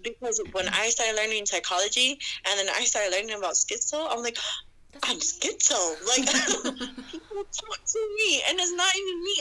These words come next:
Speaker 1: I feel
Speaker 3: Yeah.
Speaker 1: people, like, you know, like,
Speaker 2: Yeah.
Speaker 1: it was crazy. Like, honestly, I was like, "Mom, send me to a mental hospital 'cause
Speaker 2: Mm.
Speaker 1: something's <laughs> wrong with me."
Speaker 2: Yeah.
Speaker 3: That has to be hard to, I can't imagine navigating that.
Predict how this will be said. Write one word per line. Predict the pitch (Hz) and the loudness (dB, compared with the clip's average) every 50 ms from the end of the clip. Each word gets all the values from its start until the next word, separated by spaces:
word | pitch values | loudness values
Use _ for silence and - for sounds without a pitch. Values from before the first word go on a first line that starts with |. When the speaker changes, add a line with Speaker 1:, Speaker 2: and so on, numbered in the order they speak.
| - - | -2 0
Speaker 1:
I | - - 415 403 | 0 0 0 -2
feel | - - - 415 427 - | -2 -2 -2 0 0 0
Speaker 3:
Yeah. | - - 415 403 392 381 | -2 -2 -4 -4 -4 -4
Speaker 1:
people, | 381 370 349 277 | -2 -2 -2 0
like, | 226 - - - - - - - - - - | 0 -2 -2 -4 -10 -10 -12 -12 -16 -10 -6
you | 233 | -2
know, | 240 240 247 - | -2 0 0 2
like, | - 208 - | 2 0 0
Speaker 2:
Yeah. | 175 175 - | 0 0 0
Speaker 1:
it | 175 170 | 0 0
was | 180 - - - - - - - | -2 -4 -4 -6 -10 -12 -10 -6
crazy. | 170 170 165 160 - | -4 -2 -2 -2 -2
Like, | - 170 170 - - | -4 -4 -4 -4 -6
honestly, | - - 160 156 160 165 175 175 - - - 202 226 240 | -4 -2 0 0 0 0 0 -2 -2 0 0 0 2 2
I | - - 175 170 | 2 2 2 2
was | 165 170 | 2 0
like, | 160 - | 0 -2
"Mom, | 156 160 156 160 160 165 175 190 233 254 - - - - | -4 -2 0 2 4 4 2 2 0 -4 -6 -8 -6 -4
send | - - - - 185 175 175 | -4 -4 -2 0 0 -2 -2
me | 175 160 160 | -4 -4 -4
to | - - 165 | -4 -2 -2
a | 156 160 | -4 -4
mental | 156 151 151 - 151 143 | -4 -4 -4 -4 -4 -4
hospital | 151 151 156 - - 151 151 156 156 | -4 -4 -4 -2 -2 -4 -4 -4 -4
'cause | 196 196 190 190 180 180 | -6 -2 0 0 0 0
Speaker 2:
Mm. | 180 185 - - - - - - - _ _ _ _ _ _ | -2 -4 -4 -2 -2 -2 -2 -4 -6 _ _ _ _ _ _
Speaker 1:
something's | - - 220 196 190 190 196 180 170 | -4 -4 -4 -2 -4 -2 2 4 4
<laughs> | 208 | 4
wrong | 254 - - - 302 | 4 2 0 0 0
with | 262 269 220 277 330 415 - 277 | -2 -2 -2 0 0 -2 -2 -4
me." | 349 381 285 285 | -4 -4 0 0
Speaker 2:
Yeah. | 294 285 294 277 269 277 381 381 302 - - - | 0 2 4 6 6 8 8 6 4 2 -4 -6
Speaker 3:
That | 208 233 302 349 320 269 | -4 -2 0 0 0 0
has | 277 302 311 - - | 0 0 -2 -2 -6
to | 262 | -4
be | 262 240 | -4 -2
hard | 247 214 202 196 | 0 0 0 0
to, | 196 190 - | 0 0 0
I | 202 220 | 0 0
can't | 220 - 285 262 | 0 -2 -4 -2
imagine | 247 220 196 196 196 196 196 190 | 0 2 2 2 2 0 -4 -6
navigating | 180 175 185 185 170 165 151 143 - - - | -6 -6 -6 -8 -8 -10 -12 -12 -12 -14 -14
that. | - - - - | -14 -14 -14 -14